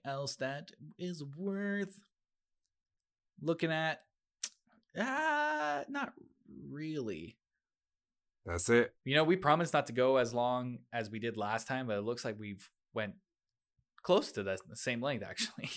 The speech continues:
Speaker 1: <laughs>
Speaker 2: Uh, not quite as long, but yeah, it is a longer one.
Speaker 1: It's a longer one.
Speaker 2: I mean, as we're getting deeper into this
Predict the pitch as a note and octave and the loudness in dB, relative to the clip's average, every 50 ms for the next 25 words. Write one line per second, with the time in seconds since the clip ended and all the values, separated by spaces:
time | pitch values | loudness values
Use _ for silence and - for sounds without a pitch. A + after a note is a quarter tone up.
0 | - - F#3 F3 F#3+ F#3 G3+ F3+ - - G#3 - - - - _ _ _ _ _ | 2 4 4 4 4 0 -2 -2 -2 -4 -4 -4 -4 -8 -18 _ _ _ _ _
1 | _ _ _ _ _ _ _ _ _ _ _ _ _ _ _ _ _ - F3 F#3+ | _ _ _ _ _ _ _ _ _ _ _ _ _ _ _ _ _ 4 6 6
2 | F#3+ G3 G3+ G3 G3 - - A2+ A#2 A#2 A2 G2 G#2+ G#2 G#2 G#2+ G#2 G#2 A2 A2 | 8 8 6 4 4 6 8 8 8 8 8 6 6 4 6 6 6 6 8 8
3 | A2 A#2 A#2+ F#2+ - - - _ _ _ _ E2 E2 F2 F#2 F#2+ F#2+ G2+ G2 F2+ | 10 10 10 8 6 0 -10 _ _ _ _ -8 -4 -2 -2 -2 -2 -2 -2 -2
4 | F2+ F#2 F2 D#2 D2+ C#2+ D2 C#2 C2+ - - - C3 C3 B2+ B2+ B2+ B2 B2 A#2+ | 0 0 0 -2 -4 -6 -10 -14 -16 -10 -6 -2 2 2 4 2 2 2 0 0
5 | A#2+ A#2 A2+ A2 - C3 C#3 D3 D3 D#3 D#3 C#3 D#3 E3 E3 F3 E3 C#3+ C3+ C3+ | 0 0 0 4 6 6 8 10 8 8 10 10 10 12 12 10 12 12 12 12
6 | C3 A#2 G#2 A2 A2+ - G#2+ G#2+ G#2+ G#2 G#2 G2+ F#2+ G2 G2 G2 F#2+ - - - | 12 10 8 6 8 10 10 10 12 10 6 4 6 6 6 6 6 6 4 4
7 | - - | 2 -2